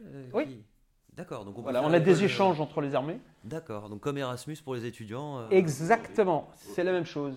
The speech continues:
Speaker 2: C'est l'Erasmus militaire. <laughs> En fait, c'est pas l'Erasmus militaire. L'Erasmus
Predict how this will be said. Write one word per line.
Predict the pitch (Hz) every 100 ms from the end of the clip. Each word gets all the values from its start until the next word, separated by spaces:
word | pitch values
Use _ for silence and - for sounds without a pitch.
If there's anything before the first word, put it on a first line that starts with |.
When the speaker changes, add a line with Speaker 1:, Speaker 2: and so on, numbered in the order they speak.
| -
Speaker 2:
C'est | - 143
l'Erasmus | 156 151 151 - 175 -
militaire. | 151 131 120 117 - 175
<laughs> | 165 156 190 - - - 135 156 160 - - 175 160 - - -
En | 127
fait, | 165
c'est | - 175
pas | 185
l'Erasmus | 151 147 165 -
militaire. | 139 135 180 175
L'Erasmus | 151 156 - 180